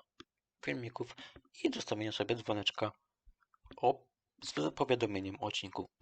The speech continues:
Adios. Dziękuję, że jesteście i przepraszam, że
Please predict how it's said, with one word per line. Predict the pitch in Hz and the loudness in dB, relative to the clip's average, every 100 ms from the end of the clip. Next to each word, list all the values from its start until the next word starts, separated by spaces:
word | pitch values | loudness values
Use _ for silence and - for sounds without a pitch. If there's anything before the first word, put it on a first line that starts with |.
| - | -2
Adios. | - - 90 - - - - _ _ _ _ - - _ - | -2 -2 -8 -8 -10 -10 -12 _ _ _ _ -20 -20 _ -8
Dziękuję, | - 113 - 113 107 107 | -4 -4 0 2 2 4
że | 107 107 104 | 4 4 2
jesteście | 110 - - - - 104 - - | -2 -4 -2 -2 0 -2 -2 -4
i | 101 | -2
przepraszam, | - - 113 - 113 107 | 0 -2 -2 -4 -4 -4
że | 107 | -8